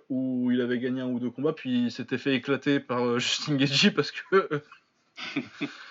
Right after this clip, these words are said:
Speaker 1: il est, il est très fort pour un mec qui a qu'un bras, mais, euh, un mec qui a qu'un bras contre <laughs> Justin Gaethje, c'est chaud quand tu peux pas bloquer un côté, quoi.
Speaker 2: Ouais, c'est, c'est compliqué quand même.
Speaker 1: C'est compliqué, mais c'est un très bon grappleur, il fait, il, il, il taffe très bien et, euh, c'est, euh, c'est une belle histoire, euh, parce qu'il a pas du tout, euh,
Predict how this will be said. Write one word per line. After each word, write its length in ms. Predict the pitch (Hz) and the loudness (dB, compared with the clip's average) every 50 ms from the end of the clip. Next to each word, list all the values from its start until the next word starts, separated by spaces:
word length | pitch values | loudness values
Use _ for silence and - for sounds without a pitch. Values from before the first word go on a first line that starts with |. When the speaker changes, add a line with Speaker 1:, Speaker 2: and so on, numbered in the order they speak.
| - - - - | -20 -20 -6 0
Speaker 1:
il 140 | 170 165 170 | 8 10 12
est, 300 | 170 170 170 165 175 175 | 12 12 12 10 8 8
il 100 | 165 170 | 6 6
est 60 | 165 | 6
très 180 | - - 208 | 8 6 6
fort 220 | 190 - 220 208 196 | 8 8 6 4 4
pour 180 | - 175 156 | 2 -2 -2
un 40 | 160 | 0
mec 140 | 160 160 147 | 0 0 2
qui 60 | - | 2
a 60 | 156 | 2
qu'un 140 | - 156 147 143 | 2 4 2 4
bras, 240 | 147 170 185 180 | 4 4 4 4
mais, 160 | 165 151 143 139 | 2 0 0 2
euh, 760 | 135 135 131 131 131 135 135 131 131 127 123 123 120 120 107 | 2 2 2 2 2 2 2 2 2 0 0 0 -2 -2 -2
un 80 | 131 131 | -2 0
mec 140 | 143 143 - | 0 0 0
qui 60 | 160 | -2
a 60 | 151 | 0
qu'un 120 | - 151 | 2 2
bras 180 | 143 151 156 156 | 4 4 2 2
contre 240 | 151 139 - - 143 | 0 -4 -4 -4 -4
<laughs> 20 | |
Justin 340 | 131 - - - - 175 180 | -4 -4 -6 -2 2 2 2
Gaethje, 300 | 156 147 175 156 156 175 | 4 2 2 2 0 0
c'est 180 | - - 165 147 | 0 0 0 -2
chaud 220 | - - - 180 | 0 -2 -6 -4
quand 160 | - 185 165 | -2 -2 -2
tu 140 | - - - _ | -2 -4 -12 _
peux 120 | - 165 147 | -6 -6 -2
pas 160 | - 165 160 | -2 -2 -2
bloquer 340 | 151 151 170 170 139 160 160 | 0 0 -2 0 0 0 0
un 100 | 156 147 | 0 0
côté, 360 | - - 160 147 - 147 143 | -4 -8 -10 -6 -6 -8 -6
quoi. 180 | - - 104 - _ _ _ _ _ _ _ _ _ | -8 -12 -12 -14 _ _ _ _ _ _ _ _ _
Speaker 2:
Ouais, 240 | - 98 90 85 - | -6 -6 -4 -4 -6
c'est, 160 | - - - - | -8 -12 -16 -16
c'est 160 | - - - | -16 -16 -16
compliqué 300 | - - - - - - | -16 -18 -18 -16 -16 -16
quand 100 | - - | -16 -16
même. 120 | - - - _ _ _ - - - - | -18 -20 -20 _ _ _ -20 -20 -20 -16
Speaker 1:
C'est 140 | - 120 | -16 -14
compliqué, 340 | 117 - 127 117 127 - 127 | -12 -12 -12 -12 -10 -10 -6
mais 100 | 123 123 | -6 -4
c'est 120 | 117 - 147 | -2 -2 -2
un 60 | 143 | 0
très 140 | - - 190 | 0 -2 0
bon 140 | 196 202 | 0 -2
grappleur, 460 | 185 170 175 165 170 190 202 208 202 185 | 0 0 0 0 2 2 2 2 2 2
il 960 | 160 151 143 143 139 139 135 135 135 131 131 131 131 131 131 131 127 131 123 | 2 2 2 2 0 0 0 -2 -2 -4 -4 -4 -4 -4 -4 -4 -4 -6 -6
fait, 320 | 123 - - 135 131 131 131 | -8 -10 -8 -6 -6 -4 -4
il, 400 | 127 127 127 123 120 120 117 - - - | -4 -4 -4 -4 -4 -6 -8 -12 -14 -18
il, 140 | 135 120 - _ | -18 -18 -16 _
il 100 | 147 135 | -16 -10
taffe 200 | - 143 131 - | -10 -10 -10 -10
très 160 | - - 147 | -8 -6 -4
bien 200 | 147 160 175 180 165 | -4 -4 -6 -6 -4
et, 40 | |
euh, 400 | 143 135 127 120 120 120 117 117 | -4 -4 -4 -6 -6 -6 -6 -6
c'est, 220 | 113 - - - 123 | -8 -10 -10 -10 -10
euh, 340 | 117 113 113 107 107 107 101 | -8 -8 -8 -8 -8 -10 -10
c'est 140 | - - | -10 -8
une 100 | 117 117 | -6 -6
belle 160 | 117 127 131 147 | -6 -4 -6 -6
histoire, 320 | 143 - - 180 143 127 | -8 -6 -4 -4 -2 -2
euh, 140 | 120 117 110 | -2 -4 -6
parce 180 | 120 120 - | -6 -10 -8
qu'il 160 | - 139 135 139 | -6 -2 0 0
a 80 | 131 | 0
pas 160 | - - 170 | 2 2 0
du 120 | 160 147 135 | 0 0 -6
tout, 180 | - 180 175 160 | -8 -4 -2 -2
euh, 240 | 147 139 135 127 | -2 -2 -2 -4